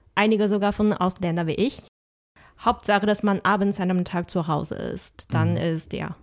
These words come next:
Speaker 1: alles gut. Das ist eine Deadline.
Speaker 2: Ja.
Speaker 1: Genau, das ist schon ziemlich ähnlich wie zum Weihnachten hier in Deutschland.
Speaker 2: Also ich bin ja am, am dreiundzwanzigsten Dezember, äh,
Speaker 1: Mhm.
Speaker 2: nach Hause gefahren mit dem Zug.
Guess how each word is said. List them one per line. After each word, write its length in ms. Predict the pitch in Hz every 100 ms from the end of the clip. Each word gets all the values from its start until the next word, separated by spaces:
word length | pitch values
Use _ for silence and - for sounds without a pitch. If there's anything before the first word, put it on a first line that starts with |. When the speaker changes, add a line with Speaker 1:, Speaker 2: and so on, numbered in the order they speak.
| _
Speaker 1:
alles 340 | 175 165 170 -
gut. 200 | 160 170
Das 200 | 196 185
ist 20 |
eine 160 | 175 160
Deadline. 640 | 185 180 165 151 143 202 - - - - 120
Speaker 2:
Ja. 200 | 117 - - 120
Speaker 1:
Genau, 320 | 214 196 190
das 180 | 208 196
ist 120 | 220
schon 160 | 220 220
ziemlich 300 | 220 214 -
ähnlich 460 | 202 202 185 185 -
wie 320 | 170 175 190 _ _ _
zum 320 | - 190 170 - -
Weihnachten 400 | 170 185 - 170
hier 200 | 165 160
in 80 | 160
Deutschland. 440 | 165 - 190 196 - _ _ _ _ -
Speaker 2:
Also 180 | - 113
ich 100 | 110
bin 140 | - 117
ja 200 | 110 101
am, 220 | 104 107 -
am 180 | 113 110
dreiundzwanzigsten 640 | 113 110 117 117 - 117
Dezember, 600 | 113 - 123 127 131 127
äh, 180 | 120 113
Speaker 1:
Mhm. 140 | 113 -
Speaker 2:
nach 180 | 113 120
Hause 240 | 131 135
gefahren 440 | 131 - 127 143 -
mit 240 | 120 113
dem 220 | 110 104 107
Zug. 260 | - 139